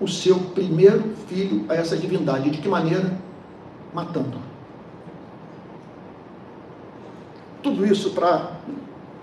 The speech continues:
lhes apresentar a seguinte pergunta. Imagine hoje você se relacionando com Deus sem a luz do Evangelho.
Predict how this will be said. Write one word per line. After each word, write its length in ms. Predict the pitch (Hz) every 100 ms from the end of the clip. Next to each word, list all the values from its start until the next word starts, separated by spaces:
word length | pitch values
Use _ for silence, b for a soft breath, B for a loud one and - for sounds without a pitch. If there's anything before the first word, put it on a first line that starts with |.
| -
lhes 220 | 196 196
apresentar 600 | 170 190 175 156 - -
a 60 | 170
seguinte 380 | 160 147 185 -
pergunta. 500 | 156 139 131 131 - - - - - - - - -
Imagine 680 | 190 196 165 214 240 240 -
hoje 400 | 190 214 202 143
você 340 | 165 156 202 196
se 160 | -
relacionando 540 | 160 170 165 175 180 -
com 120 | 151
Deus 300 | 147 170 -
sem 100 | 190
a 60 | 170
luz 200 | 165 156
do 100 | 147
Evangelho. 420 | 139 127 117